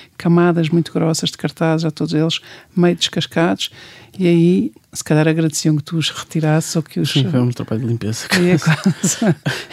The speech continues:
Speaker 1: é quase qualquer coisa de, que repara, que
Speaker 2: Sim.
Speaker 1: é assim um trabalho de reparador.
Speaker 2: Sim,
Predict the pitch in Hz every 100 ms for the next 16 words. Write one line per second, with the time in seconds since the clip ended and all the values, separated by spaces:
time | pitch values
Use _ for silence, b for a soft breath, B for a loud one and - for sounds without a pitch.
0 | - 262 - 240 - 202 190 175 190 180
1 | 180 170 175 B B - 123 120 - 190
2 | 170 160 196 - 180 185 185 156 196 185
3 | 185 185 190 190 - 196 175 170 180 B
4 | B - 160